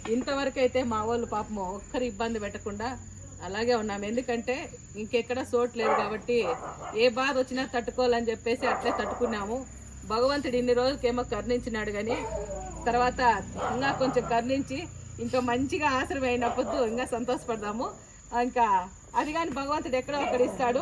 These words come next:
ఇంక ఇప్పటి నుంచి అయితే శ్రావణ బర్త్‌డే సందర్భంగా మనకు స్థలం ఇచ్చినాడు కాబట్టి మనం ఆశ్రమం కానీ ఇంకా ప్రోగ్రాంలన్నీ ఆ డేట్కే చేసుకుందాం. ఎందుకంటే ఇంతకు ముందు కానీ వార్షికోత్సవం చేసేవాళ్ళము, ఇప్పుడైతే శ్రావణ బర్త్‌డే రోజే చేద్దాం అనుకున్నాము.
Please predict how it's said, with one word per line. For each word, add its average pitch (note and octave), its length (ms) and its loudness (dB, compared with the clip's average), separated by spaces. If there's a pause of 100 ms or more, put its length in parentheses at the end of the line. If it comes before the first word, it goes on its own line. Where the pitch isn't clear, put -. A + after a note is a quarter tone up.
(400)
ఇంక C4 100 -2
ఇప్పటి C#4 280 -4
నుంచి D#4 260 -4
అయితే D4+ 420 2 (100)
శ్రావణ C#4+ 340 2
బర్త్‌డే C4 500 0
సందర్భంగా B3+ 540 -2
మనకు A#3+ 220 -2
స్థలం C4 300 0
ఇచ్చినాడు A#3 340 0
కాబట్టి A3 480 -4 (420)
మనం B3+ 260 2
ఆశ్రమం C#4 420 0
కానీ C#4+ 360 -2 (460)
ఇంకా B3 280 4
ప్రోగ్రాంలన్నీ C#4+ 880 0
ఆ A#3 280 4
డేట్కే C#4 520 2
చేసుకుందాం. G#3 480 2
ఎందుకంటే B3 420 0
ఇంతకు B3 220 0
ముందు C4+ 160 2
కానీ C4+ 200 2
వార్షికోత్సవం A#3+ 600 0
చేసేవాళ్ళము, G#3+ 580 -2 (400)
ఇప్పుడైతే B3+ 720 4
శ్రావణ B3 280 0
బర్త్‌డే A#3+ 420 2
రోజే A#3 280 2
చేద్దాం G3 360 -2
అనుకున్నాము. F#3+ 520 -6